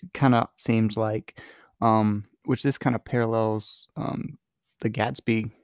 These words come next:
um, Daisy narrative a little bit, um, where he kinda, George has led Myrtle to believe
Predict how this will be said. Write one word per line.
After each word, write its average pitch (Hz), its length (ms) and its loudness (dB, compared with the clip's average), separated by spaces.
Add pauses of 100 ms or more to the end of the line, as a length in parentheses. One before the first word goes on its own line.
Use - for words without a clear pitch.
(440)
um, 120 320 -2 (300)
Daisy 110 340 2
narrative 107 380 -2
a 110 60 2
little 104 220 0
bit, 110 380 -2 (380)
um, 110 520 4 (2000)
where 113 720 4 (840)
he 190 100 2
kinda, 180 580 4 (640)
George 151 260 8
has 135 200 4
led 127 340 6
Myrtle 120 300 4
to - 120 -8
believe 117 480 0